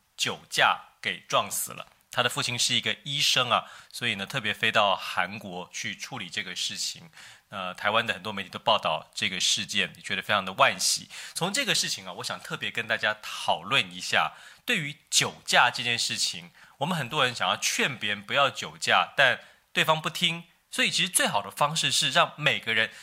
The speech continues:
自己都不想酒驾。那么自己不想酒驾，到底怎么做到呢？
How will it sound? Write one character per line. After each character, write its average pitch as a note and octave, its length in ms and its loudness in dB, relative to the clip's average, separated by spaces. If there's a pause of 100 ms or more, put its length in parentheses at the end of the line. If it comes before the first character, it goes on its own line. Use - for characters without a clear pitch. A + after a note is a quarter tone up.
(180)
自 B3+ 320 2
己 - 280 -2
都 C#3+ 200 -2
不 - 100 -10
想 G2 260 -2
酒 - 300 -8
驾。 F#2 240 0 (200)
那 C4 60 2
么 B3+ 60 0
自 C4+ 240 -2
己 A2 180 -2
不 - 160 -8
想 C3+ 380 2
酒 G#2+ 420 4
驾， D3+ 340 6 (140)
到 E3+ 120 4
底 B2+ 100 -2
怎 - 100 -8
么 F2+ 120 -6
做 C3+ 240 0
到 A#2+ 200 6
呢？ G2 260 -4